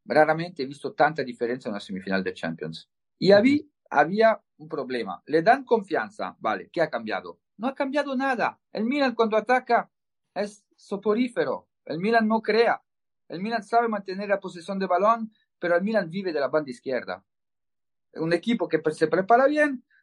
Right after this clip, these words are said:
Speaker 1: te tapa la banda izquierda, te quita la profundidad a Leao y a Teo Hernández y el Milan no existe, no crea. Y luego en transición es un equipo que sufre. Y luego jugar con Krunic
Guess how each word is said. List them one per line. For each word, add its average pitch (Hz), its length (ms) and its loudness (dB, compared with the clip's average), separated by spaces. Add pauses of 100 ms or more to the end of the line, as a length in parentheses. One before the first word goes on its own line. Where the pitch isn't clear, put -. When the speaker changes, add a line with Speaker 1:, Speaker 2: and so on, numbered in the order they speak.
Speaker 1:
te 175 120 -4
tapa 208 300 4
la 170 80 4
banda 202 220 -4
izquierda, 226 600 0
te 160 140 -8
quita 226 240 -6
la 180 120 0
profundidad 170 540 -2
a 160 80 2
Leao 196 420 4
y 160 60 -4
a 165 100 -6
Teo 208 160 -6
Hernández 208 540 -6
y 156 140 -2
el 156 80 2
Milan 190 380 -4
no 165 180 -8
existe, 156 560 -10 (200)
no 143 120 -4
crea. 131 320 -2 (500)
Y 135 100 -2
luego 151 220 6
en 165 60 0
transición 131 640 0 (180)
es - 180 -8
un 104 80 -2
equipo 104 280 -4
que 139 100 2
sufre. 113 500 2 (360)
Y 107 120 2
luego 127 500 6 (640)
jugar 110 420 0
con 120 180 2
Krunic 131 640 0